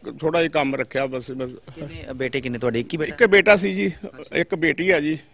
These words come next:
Speaker 1: ਅਹ, ਰੁਪਿੰਦਰ ਕੌਰ, ਅਹ, ਉਹ ਕੈਲੀਫੋਰਨੀਆ। ਮੇਰੀ, ਉਹ ਮੇਰਾ, ਸਾਡਾ ਜਵਾਈ ਹੈ ਦਇਆ ਕਰਨ ਔਲਖ,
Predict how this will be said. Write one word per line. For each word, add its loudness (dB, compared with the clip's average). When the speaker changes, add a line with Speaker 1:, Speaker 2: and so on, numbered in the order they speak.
Speaker 1:
ਅਹ, -8
ਰੁਪਿੰਦਰ -4
ਕੌਰ, -2
ਅਹ, -20
ਉਹ -2
ਕੈਲੀਫੋਰਨੀਆ। -2
ਮੇਰੀ, -6
ਉਹ -4
ਮੇਰਾ, -6
ਸਾਡਾ 4
ਜਵਾਈ 2
ਹੈ 2
ਦਇਆ 6
ਕਰਨ 2
ਔਲਖ, 0